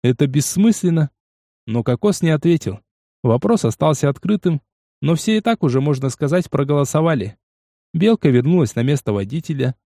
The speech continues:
Мара пока еще медлила. Корсар стоял рядом с пикапом, красный от злости. «Ну так что, раз мы решили, э, куда теперь?»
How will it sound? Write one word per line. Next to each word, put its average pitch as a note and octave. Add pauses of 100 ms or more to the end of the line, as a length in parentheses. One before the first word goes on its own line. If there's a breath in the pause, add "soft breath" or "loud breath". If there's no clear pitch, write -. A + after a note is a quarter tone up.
(180)
Мара G#3
пока F#3+
еще F#3
медлила. F3 (520)
Корсар C3
стоял A#2
рядом A#2+
с -
пикапом, A#2+
красный C3
от C3+
злости. C3+ (1300)
«Ну A3
так A3+
что, A3 (300)
раз E3
мы F#3
решили, F3 (360)
э, F#3+ (160)
куда G#3
теперь?» G3